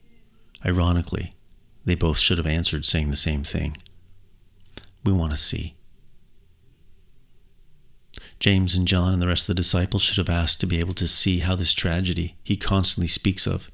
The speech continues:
can be anything but bad. And I get it.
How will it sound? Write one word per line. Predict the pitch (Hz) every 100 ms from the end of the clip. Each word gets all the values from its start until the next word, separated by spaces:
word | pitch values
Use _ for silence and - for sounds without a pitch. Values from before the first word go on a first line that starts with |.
| -
can | - 95
be | 90 -
anything | 90 87 90 78
but | 76
bad. | 82 73 82 - - - _ _ - - - - - - - - - - -
And | 151 107
I |
get | 107 110
it. | 113